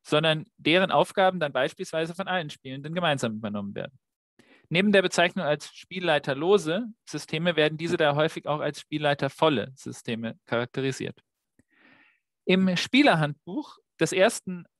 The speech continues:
der ersten auf Deutsch übersetzten Fassung von Dungeons and Dragons heißt es als Antwort auf die Frage, "Was ist ein Rollenspiel?", dann wie folgt. Ein Rollenspiel bedeutet,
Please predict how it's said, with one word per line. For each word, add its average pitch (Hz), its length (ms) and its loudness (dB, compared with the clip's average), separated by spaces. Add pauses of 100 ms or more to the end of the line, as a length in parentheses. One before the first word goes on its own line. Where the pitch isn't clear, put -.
(220)
der 165 100 0
ersten 202 340 -2
auf - 140 -10
Deutsch 190 220 2
übersetzten 175 440 -4
Fassung 175 360 -2
von 139 160 -8
Dungeons 165 360 -2
and 143 120 -8
Dragons 175 480 0
heißt 160 240 0
es 190 120 -4
als - 140 -8
Antwort 170 340 0
auf 151 100 -4
die 151 120 -12
Frage, 165 400 0
"Was 139 200 0
ist 165 120 -14
ein 135 120 -8
Rollenspiel?", 180 720 -2
dann 139 160 -4
wie 151 80 -2
folgt. 170 320 -4 (1200)
Ein 180 120 2
Rollenspiel 233 460 4
bedeutet, 180 460 2